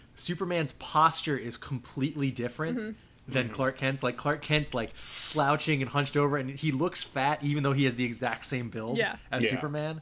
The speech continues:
Speaker 1: It's just because of the way he stands and the clothes he wears.
Speaker 2: Mm-hmm.
Speaker 1: He just looks like a total oaf
Speaker 2: Yeah,
Speaker 1: in
Speaker 2: everyone's
Speaker 1: comparison to
Speaker 2: like,
Speaker 3: It's a, it's a
Speaker 1: Superman.
Speaker 2: "No,
Speaker 3: really
Speaker 2: he's not
Speaker 3: fun
Speaker 2: buff enough to be
Speaker 3: design.
Speaker 2: Superman."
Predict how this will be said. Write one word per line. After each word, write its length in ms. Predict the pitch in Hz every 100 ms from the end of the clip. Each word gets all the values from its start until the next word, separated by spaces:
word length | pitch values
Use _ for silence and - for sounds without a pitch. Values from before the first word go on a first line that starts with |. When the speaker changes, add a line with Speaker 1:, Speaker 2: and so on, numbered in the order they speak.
| - -
Speaker 1:
It's 80 | 120
just 140 | 143
because 180 | 170 175
of 40 | 151
the 80 | 135
way 120 | 143
he 120 | 143
stands 540 | 131 - 117 120 127 117
and 100 | 113
the 60 |
clothes 340 | - 113 120 120
he 80 | 135
wears. 380 | 131 127 131 214
Speaker 2:
Mm-hmm. 80 | 214 -
Speaker 1:
He 80 | -
just 140 | 139 156
looks 140 | 147
like 120 | 175 139
a 60 |
total 460 | 135 - 139 151 147
oaf 400 | 127 131 151 - -
Speaker 2:
Yeah, 180 | 240 277
Speaker 1:
in 80 | 214
Speaker 2:
everyone's 380 | 240 277 285 -
Speaker 1:
comparison 60 | 277
to 40 | 262
Speaker 2:
like, 80 | 240
Speaker 3:
It's 100 | 175
a, 40 |
it's 80 | -
a 20 | -
Speaker 1:
Superman. 160 | -
Speaker 2:
"No, 140 | 277 285
Speaker 3:
really 240 | - 165
Speaker 2:
he's 80 | 302
not 80 | 302
Speaker 3:
fun 200 | 285 262
Speaker 2:
buff 40 |
enough 220 | 277 233 196
to 80 |
be 100 | 220 214
Speaker 3:
design. 80 | -
Speaker 2:
Superman." 480 | 202 185 120 139